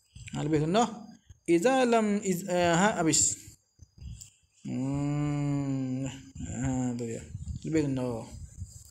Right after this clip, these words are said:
Hadza, ini, ini kata. Ini kata, ha, hadza, hadza kata wajib. Ha, kena apa? Kena yumi'u ni. Hadza, hadza ima' ni. Ha, ni isyarat ni. Iza lam yumkinhu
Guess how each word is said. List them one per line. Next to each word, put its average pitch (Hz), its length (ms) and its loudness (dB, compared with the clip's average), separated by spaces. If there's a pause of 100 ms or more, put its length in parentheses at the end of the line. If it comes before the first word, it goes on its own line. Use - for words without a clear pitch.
(420)
Hadza, 151 640 2
ini, 156 480 -2
ini 147 160 0
kata. 131 240 0 (560)
Ini 151 240 -2
kata, 151 480 2 (720)
ha, 131 80 -6
hadza, 170 640 4
hadza 165 320 2
kata 160 320 2
wajib. 165 320 2 (1300)
Ha, 120 80 -8
kena 160 400 0
apa? 208 240 0 (560)
Kena 147 240 -2
yumi'u 165 560 0
ni. 127 60 -10 (840)
Hadza, 170 400 2
hadza 180 320 2
ima' 226 400 0
ni. 123 80 -8 (320)
Ha, 139 80 -8
ni 170 160 -4
isyarat 196 320 2
ni. 220 160 -2 (560)
Iza 180 400 4
lam 185 320 2
yumkinhu 202 880 0